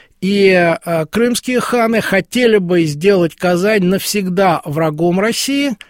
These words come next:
ну или вообще присоединить ее к своему юрту. Юрт — это самостоятельное государство.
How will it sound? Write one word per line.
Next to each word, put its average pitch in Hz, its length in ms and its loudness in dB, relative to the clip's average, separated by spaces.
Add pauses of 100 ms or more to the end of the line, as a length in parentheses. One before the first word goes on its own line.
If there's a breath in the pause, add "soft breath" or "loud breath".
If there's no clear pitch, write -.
(340 loud breath)
ну 214 280 4
или 240 600 2
вообще 208 840 0
присоединить 175 960 -2
ее 240 260 0 (100)
к - 60 -14
своему 170 640 0
юрту. 156 640 0
Юрт — 190 380 -4
это 170 160 -4
самостоятельное 160 560 -6
государство. 143 800 -6